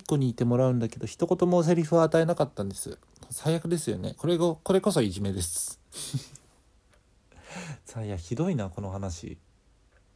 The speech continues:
あの、思ったんですけど、着信ありの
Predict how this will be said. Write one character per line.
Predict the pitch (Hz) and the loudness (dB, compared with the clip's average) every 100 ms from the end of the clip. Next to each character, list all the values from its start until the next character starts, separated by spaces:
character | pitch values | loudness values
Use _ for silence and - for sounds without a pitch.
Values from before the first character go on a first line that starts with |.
| _ _ _ _ _ _ - - - - _ _ | _ _ _ _ _ _ -18 -16 -18 -20 _ _
あ | 104 | -8
の、 | 98 | -6
思 | 113 | -4
っ | 180 | -4
た | - 110 | 2 2
ん | |
で | 95 | 2
す | 85 | -4
け | - | -4
ど、 | 110 101 | -6 -6
着 | 123 - | -6 -4
信 | - 208 | 0 2
あ | 220 | 4
り | 208 | 2
の | 113 98 101 | 2 0 -4